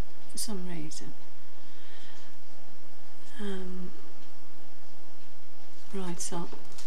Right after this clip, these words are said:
I'll respond to that later, Lynn. Okay. Thank you ever so much for that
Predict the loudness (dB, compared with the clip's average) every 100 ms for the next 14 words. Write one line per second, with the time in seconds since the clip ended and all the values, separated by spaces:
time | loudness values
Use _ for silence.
0 | 0 0 0 0 0 0 0 0 0 0
1 | 0 0 0 0 0 0 0 0 0 0
2 | 0 0 0 0 0 0 0 0 0 0
3 | 0 -2 -2 0 0 0 0 0 0 0
4 | 0 0 0 0 0 0 0 0 0 0
5 | 0 0 0 -2 0 0 0 0 -2 -2
6 | -2 0 0